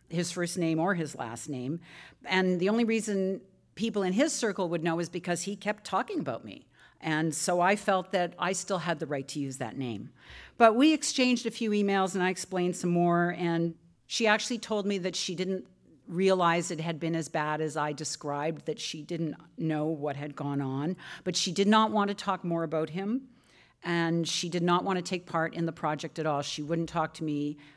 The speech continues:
off, you know, even with background information. And again, I think that's fair. I made my effort to try to talk to her, and then I backed off. But should I have gone to the memorial or the wake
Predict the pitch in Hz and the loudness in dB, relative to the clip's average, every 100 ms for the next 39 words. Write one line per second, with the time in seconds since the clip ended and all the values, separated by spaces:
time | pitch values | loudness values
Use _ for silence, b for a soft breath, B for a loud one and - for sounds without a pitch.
0 | B - 160 156 - 170 151 139 147 151 | B -4 -4 -4 -6 -4 -2 -2 -4 -4
1 | 156 151 147 147 143 - 147 147 139 135 | -4 -6 -6 -8 -8 -6 -4 -4 -4 -6
2 | 135 127 - 117 120 _ _ _ _ _ | -6 -6 -10 -12 -16 _ _ _ _ _
3 | 208 190 - 180 208 160 170 170 170 175 | -2 -2 0 2 2 2 0 -2 -2 -6
4 | 165 143 139 - 151 135 143 156 170 165 | -4 -4 -4 -4 -2 0 0 0 0 2
5 | 170 160 160 - 160 - 143 - 156 165 | 0 0 -4 -4 -8 -8 -8 -4 -4 -4
6 | 170 160 165 160 160 160 156 B B - | -4 -4 -6 -8 -6 -6 -6 B B -4
7 | 165 160 143 131 120 - 104 - - _ | 0 2 0 -2 -4 -8 -10 -12 -18 _
8 | b b b - 196 - 240 202 175 170 | b b b -4 -2 2 4 4 2 2
9 | 190 214 233 226 196 185 175 175 180 190 | 2 2 0 -2 -2 -2 0 0 0 0
10 | 190 165 160 139 160 170 - - - | -2 -2 -2 0 0 0 -6 -18 -18